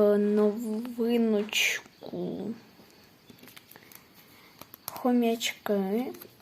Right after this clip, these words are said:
Хом'як TikTok. Давайте візьмемо ось цього хом'яка. У мене не всі вийшли. Тут буде попадатися або одяг для нього, або якісь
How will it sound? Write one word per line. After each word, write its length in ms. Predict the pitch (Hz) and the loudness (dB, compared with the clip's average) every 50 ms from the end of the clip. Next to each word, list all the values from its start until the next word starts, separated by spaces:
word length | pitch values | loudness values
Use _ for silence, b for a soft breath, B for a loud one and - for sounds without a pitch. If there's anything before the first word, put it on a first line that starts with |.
| - - - _ - - _ _ _ _ _ _ _ - - _ _ _ _ - - - - _ - _ - - - - - - - - - - - - - - - _ _ _ _ _ _ _ _ _ _ _ _ _ _ _ | -20 -20 -20 _ -20 -20 _ _ _ _ _ _ _ -20 -20 _ _ _ _ -20 -20 -20 -20 _ -20 _ -20 -20 -20 -20 -20 -20 -20 -20 -20 -20 -20 -20 -20 -20 -20 _ _ _ _ _ _ _ _ _ _ _ _ _ _ _
Хом'як 560 | - - 262 233 233 233 240 214 196 190 196 - - | -10 -4 -2 0 0 2 2 2 2 0 -2 -6 -10
TikTok. 560 | - - 240 - - - - 202 202 208 269 - - - - - - _ | -10 -10 -10 -12 -10 -4 -2 0 0 0 0 -2 -8 -14 -18 -18 -18 _
Давайте 640 | 262 - 233 226 240 254 285 320 302 - - 247 | -6 -4 -4 -2 0 -2 -2 -2 -4 -6 -6 -6
візьмемо 800 | 226 226 220 233 247 247 247 262 247 233 226 226 220 220 214 214 | -4 -2 -2 -2 -2 -4 -4 -4 -2 -2 -2 0 0 0 -2 -2
ось 240 | 220 220 226 - - | -4 -6 -6 -6 -6
цього 260 | - 226 214 208 208 | -2 0 0 0 0
хом'яка. 600 | 214 - - 208 214 214 214 220 233 226 247 294 302 311 - | -4 -6 -4 -2 -2 -2 -2 -2 -4 -4 -4 -4 -6 -8 -8
У 80 | 233 233 | -6 -4
мене 340 | 233 240 262 294 294 277 254 | -2 -2 -2 -4 -4 -4 -4
не 140 | 247 240 | -4 -4
всі 300 | 247 - - - - 247 | -4 -6 -10 -8 -8 -8
вийшли. 680 | 247 247 233 277 359 392 - - - - 247 214 214 233 - B B B B B B B B | -6 -4 -4 -4 -4 -6 -6 -8 -8 -4 -2 -2 -2 -2 -6 B B B B B B B B
Тут 340 | - 320 320 - 311 277 277 | -10 -8 2 2 2 2 4
буде 300 | 277 277 277 277 254 262 | 0 0 2 0 0 0
попадатися 1160 | - - 254 247 247 - 220 226 240 220 226 233 226 254 240 247 - - - 254 226 220 208 - | 0 0 -2 -2 0 -2 -2 0 0 0 0 0 0 -2 -4 -4 -4 -6 -6 -4 -4 -4 -4 -2
або 520 | - 220 233 233 - 277 269 277 269 262 - - - | -2 -2 -2 -2 0 2 2 2 2 0 -2 -4 -4
одяг 520 | 220 233 233 226 226 - 226 240 233 233 | 0 2 2 2 2 2 0 0 0 -2
для 200 | 226 220 214 214 | -2 -2 0 0
нього, 440 | 214 214 214 214 220 233 208 202 - | 0 0 0 0 0 0 -2 -4 -2
або 360 | - 208 220 233 247 262 269 277 | 0 0 0 0 0 0 0 2
якісь 540 | 269 254 247 247 247 240 240 247 247 - | 2 0 -2 -4 -4 -6 -4 -4 -6 -8